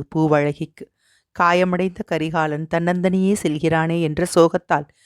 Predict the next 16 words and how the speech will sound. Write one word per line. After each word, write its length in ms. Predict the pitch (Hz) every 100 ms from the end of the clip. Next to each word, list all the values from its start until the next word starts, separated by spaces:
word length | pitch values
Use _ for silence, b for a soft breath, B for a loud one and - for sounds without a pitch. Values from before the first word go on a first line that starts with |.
| b b b
பெருமூச்சு 580 | 262 277 320 302 277 226 180
ஒன்றும் 440 | 175 165 175 151
அவள் 280 | 165 160 160
இதயத்திலிருந்து 840 | 165 165 185 202 170 156 156 160 151 170
எழுந்தது. 540 | 160 151 151 147 - - B B B B -
அந்த 280 | 220 202
தாபத்தின், 640 | 190 190 196 214 - 170 156 - _ _
கருணையின், 600 | 190 196 226 214 185 156 151 b b b b
உணர்ச்சி 400 | 220 247 269 277 226
வெள்ளத்திலே 540 | 170 175 - 190 170
மிகுந்து 460 | 165 175 190 220 240
செல்லுபவன் 640 | - 170 170 160 156 160 160
போல் 240 | 160 139 b b b _
புரவி 340 | 220 233 254 254
மீது 280 | 233 214 196 160
ஏறி 280 | 160 170